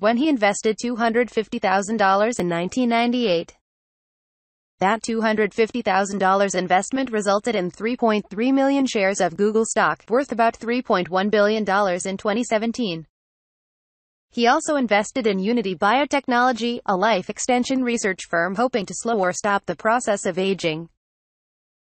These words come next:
Bezos is involved in the healthcare sector, which includes investments in Unity Biotechnology, Grail, Juno Therapeutics, and Zocdoc. In January twenty eighteen, an announcement was made concerning Bezos's role within a new, unnamed healthcare company.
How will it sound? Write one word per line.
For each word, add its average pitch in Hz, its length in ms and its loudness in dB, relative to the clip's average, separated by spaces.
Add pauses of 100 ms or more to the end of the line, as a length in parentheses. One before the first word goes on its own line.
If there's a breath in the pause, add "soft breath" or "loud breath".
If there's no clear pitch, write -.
(120)
Bezos 220 420 0
is 220 140 0
involved 208 460 0
in 196 100 -2
the 190 60 -2
healthcare 196 440 0
sector, 208 460 -2
which 240 260 -2
includes 190 440 -2
investments 190 600 -2
in 196 140 -2
Unity 190 340 0
Biotechnology, 240 1080 0
Grail, 233 440 0
Juno 226 300 0
Therapeutics, 208 720 -2 (100)
and 220 160 -2
Zocdoc. 190 460 0 (1080)
In 208 160 0
January 294 580 2
twenty 226 340 -2
eighteen, 208 540 -2
an 202 120 -2
announcement 202 580 -2
was 175 200 -4
made 202 240 0
concerning 240 460 -2
Bezos's 208 720 -2
role 226 260 2
within 196 300 0
a 175 60 -2
new, 202 300 -2
unnamed 220 440 0
healthcare 214 420 0
company. 170 520 -4